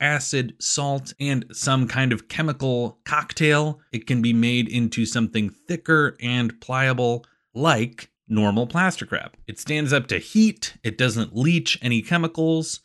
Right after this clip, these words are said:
and when it's thrown into a compost bin, it degrades in two to three weeks, as compared to, I don't know, a thousand years, ten thousand years with normal plastic wrap, or bioplastics that can take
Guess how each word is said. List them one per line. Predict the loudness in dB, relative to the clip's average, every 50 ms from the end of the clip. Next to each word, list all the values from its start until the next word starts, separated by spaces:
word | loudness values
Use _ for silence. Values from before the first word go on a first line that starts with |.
| _ _ _ -10
and | -6 -6 -4 -4 -6 -6 -4
when | -2 -2 -2
it's | -2 -4 -4
thrown | -2 0 2 2 2
into | 2 0 -2 0 0 -2
a | -2
compost | -4 -4 -4 -4 -2 0 0 -2 -2 -2 -2
bin, | -2 0 2 2 0 0 -2 -6 _ _
it | -4 -2 -2 -2 -4 -6
degrades | -4 -2 -2 0 -2 -2 -2 -2 0 2 2 2 2 0 0 -2 -4
in | -2 -2 0 0 0 -2 -4
two | -4 0 2 2 2 2
to | 0 -2 -4
three | -4 -4 -2 0 0 0 0
weeks, | 0 0 2 0 0 0 -4 -6 -8 -8 -8 -10 _ _ _ _ _ _ -6
as | -6 -6 -4
compared | -2 -2 -2 -2 0 0 0 0 0 -2
to, | 0 2 2 4 2 0 -2 -2
I | 0 0 0
don't | 0 0
know, | 0 -2 -2 -4 -6 -8 _ _ _ _ _ _ -8
a | -6 -6
thousand | -4 0 2 2 2 2 2 2 2 4 4 2 2 0 -4
years, | -2 0 2 2 4 4 4 2 2 0 -2 -6 -8 -4
ten | -2 0 2 2 2 2 0
thousand | 0 0 0 0 0 0 0 2 2
years | 2 4 4 4 2 2 0
with | 0 0
normal | 2 2 2 2 0 -2
plastic | -2 -2 -4 -4 -4 -6 -2 0
wrap, | 2 4 4 2 0 -4 _ _ _ _ _ -4
or | 0 2 2 2 2 0 -2 -6
bioplastics | -6 -2 2 2 4 4 4 2 2 0 0 2 2 2 2 2 0 -4 -6 -6 -6 -6 -6
that | -4 -4 -6 -6 _
can | -4 -2 -2 -2
take | 0 0 -2 -2 -2 -6 -14